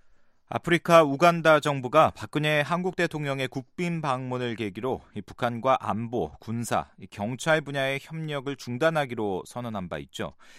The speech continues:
이후 이 북한과의 관련 계약을 갱신하지 않기로 한 것으로 알려졌습니다. 서울에서 박병용 기자가 보도합니다.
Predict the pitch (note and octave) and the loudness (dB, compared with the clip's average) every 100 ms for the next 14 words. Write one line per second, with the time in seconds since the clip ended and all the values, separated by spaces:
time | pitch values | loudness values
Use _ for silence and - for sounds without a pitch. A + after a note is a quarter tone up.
0 | - - - A2 A2+ E3+ G#2 - A#2+ - | -20 -20 -10 -8 -2 -2 -2 -4 -10 -6
1 | A2 C#3+ C3+ B2+ B2 A#2+ G#2 G#2+ A#2+ A#2 | 0 0 2 2 2 -2 -6 -6 -4 -4
2 | G#2 F#2 G#2 C#3+ G#2+ G2+ A2+ F#2+ E2 F#2 | -4 -4 -6 -10 -10 -8 -6 -6 -4 -6
3 | G#2+ C#3+ C#3+ B2+ G#2+ F2 F2+ D#2 F#2+ E2+ | -6 -4 -4 -4 -8 -8 -8 -6 -6 -8
4 | D#2 - C#2+ B1+ B1 _ - - F3 E3+ | -12 -14 -10 -10 -10 _ -20 -6 -2 0
5 | E3+ D#3+ - A#2 - E3 E3 D#3 D3 A#2 | 0 -2 -4 -6 -2 0 -2 -4 -4 -6
6 | F#2+ E2 A#2+ G2+ E2+ C#2+ A#1+ A#1 | -8 -6 -8 -8 -10 -12 -14 -16